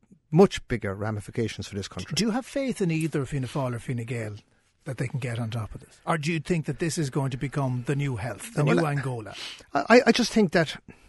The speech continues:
Speaker 1: unfortunately, I mean, I read that article last Sunday from John Morden, who, who's been tasked. Like, I think the concept of the Land Development Agency is a good one. I think it's, it's an enabler of development.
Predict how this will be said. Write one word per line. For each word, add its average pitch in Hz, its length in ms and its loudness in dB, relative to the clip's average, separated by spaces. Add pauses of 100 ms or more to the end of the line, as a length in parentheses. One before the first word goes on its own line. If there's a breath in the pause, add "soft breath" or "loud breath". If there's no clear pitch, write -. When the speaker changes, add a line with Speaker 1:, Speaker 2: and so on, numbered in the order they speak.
(180)
Speaker 1:
unfortunately, 151 920 0 (680 soft breath)
I 139 60 0
mean, 135 100 4
I 139 40 4
read 160 200 6
that 151 140 4
article 127 320 0
last 110 240 0
Sunday 117 260 0
from 107 200 -4
John 107 240 0
Morden, 110 440 0 (100)
who, - 200 -10
who's 190 180 0
been 214 160 6
tasked. - 500 -4 (540 soft breath)
Like, - 220 2
I 214 100 8
think 247 160 4
the 190 80 0
concept 175 500 -2 (240)
of 131 380 -4 (720)
the 127 160 -2
Land 135 160 2
Development 110 320 -2
Agency 107 260 -2
is 95 80 -4
a 95 60 -6
good 123 160 -4
one. 180 220 -6 (200)
I 110 60 -12
think 101 180 -4
it's, - 320 -10
it's 113 160 -6
an 107 100 -2
enabler 139 540 2
of 131 80 -4
development. 147 540 -2